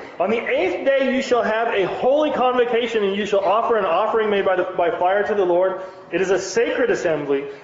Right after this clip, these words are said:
you, and you shall do no customary work on it.'" And then moving down to verses forty-one to forty-four, he's still talking about the Feast of, of Tabernacles. "You shall keep it as a feast to the Lord for seven days in the year. It shall be a statute forever in your generations.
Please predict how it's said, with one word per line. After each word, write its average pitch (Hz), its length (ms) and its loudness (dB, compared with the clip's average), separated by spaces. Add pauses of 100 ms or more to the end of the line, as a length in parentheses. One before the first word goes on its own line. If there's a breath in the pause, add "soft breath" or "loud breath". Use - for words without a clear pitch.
(100)
you, 165 300 -8
and 170 160 -2
you 185 100 -6
shall 185 260 0
do 233 220 -2
no 214 260 0
customary 160 680 0
work - 760 -2
on 117 220 -4
it.'" 104 260 -18 (840 loud breath)
And 160 140 -4
then 190 140 0
moving 190 260 0
down 180 400 -2 (240 loud breath)
to 156 60 0
verses 165 320 -2
forty-one 170 460 0
to 147 60 -2
forty-four, 156 640 0
he's 151 140 -8
still 214 200 0
talking 160 360 -2
about 139 180 -2
the 135 80 -10
Feast - 280 -10
of, 127 120 -8
of 135 400 -2
Tabernacles. 180 760 -4 (540 loud breath)
"You 180 80 -6
shall 202 180 0
keep 262 200 -2
it 247 100 4
as 220 140 0
a 202 100 2
feast 254 420 -4
to 240 80 0
the 196 80 0
Lord 226 360 2
for 185 100 -2
seven 233 380 0
days 220 240 2
in 196 80 0
the 175 100 2
year. 226 340 2
It 185 120 -2
shall 196 120 0
be 190 100 2
a 170 60 0
statute 226 600 -4
forever 220 580 0
in 226 140 0
your 214 100 2
generations. 208 840 0